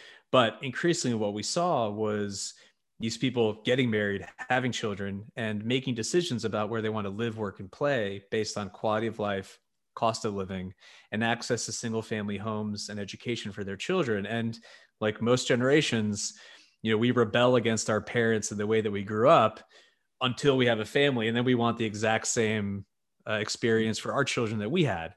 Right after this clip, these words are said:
which means a return to the suburbs. And so we saw this demographic shift playing out pre-covid, and like a lot of things with the pandemic, it really just accelerated that. And so we've seen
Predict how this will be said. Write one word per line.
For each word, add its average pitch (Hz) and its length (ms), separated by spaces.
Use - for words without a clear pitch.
which 127 220
means 131 240
a 120 40
return 110 340
to 101 60
the 95 80
suburbs. 90 640
And 120 120
so 127 320
we 131 80
saw 165 300
this 180 160
demographic 123 540
shift - 260
playing 117 240
out 104 180
pre-covid, 160 600
and 113 80
like 117 140
a 113 60
lot 120 260
of 131 80
things 110 300
with 107 120
the 117 60
pandemic, 110 600
it 120 120
really 127 300
just 110 240
accelerated 95 720
that. 90 280
And 107 140
so 120 180
we've 127 240
seen 123 680